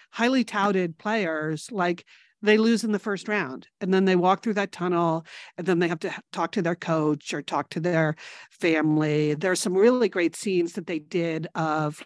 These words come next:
like, it's Matteo Berrettini playing in last year's Australian Open, but they're also filming his parents at home in Rome, watching him on T V as he,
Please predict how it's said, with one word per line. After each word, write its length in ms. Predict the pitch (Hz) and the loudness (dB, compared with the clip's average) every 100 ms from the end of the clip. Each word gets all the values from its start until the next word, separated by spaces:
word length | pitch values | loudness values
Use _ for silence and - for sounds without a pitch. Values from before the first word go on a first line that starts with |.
| - | -6
like, 340 | 170 156 - - - - | -4 -4 -8 -18 -20 -4
it's 280 | 196 175 - | 0 2 0
Matteo 440 | 202 185 190 226 | -2 -2 2 4
Berrettini 640 | 214 190 175 - 214 180 165 - | 4 2 2 0 2 2 2 -2
playing 380 | - 220 220 180 | -4 0 0 0
in 180 | 165 175 | 0 -2
last 240 | 180 175 | -4 -4
year's 240 | 202 175 175 | -6 -8 -8
Australian 460 | 160 196 170 165 | -6 -4 0 2
Open, 580 | 220 214 170 156 156 160 - - - | 2 2 0 -2 -4 -8 -14 -18 -4
but 120 | 202 | 0
they're 160 | 202 196 | 4 6
also 240 | 202 233 | 4 2
filming 480 | 185 202 190 185 180 | 0 0 2 4 2
his 200 | 180 180 | 0 -6
parents 560 | - - 226 208 180 180 | -8 -4 2 2 2 -2
at 140 | 170 | -8
home 280 | - 190 175 | -2 0 2
in 200 | 160 156 | 0 0
Rome, 520 | 185 185 175 156 156 - - - | 0 0 0 0 -4 -8 -18 -6
watching 480 | 190 185 196 - 180 | 2 2 2 -2 -4
him 120 | 165 | -2
on 140 | 160 | -4
T 220 | 156 196 160 | -6 -8 -4
V 540 | 180 180 156 151 156 _ | 0 2 2 0 -6 _
as 200 | - 156 | -6 -2
he, 160 | 196 151 | -2 -2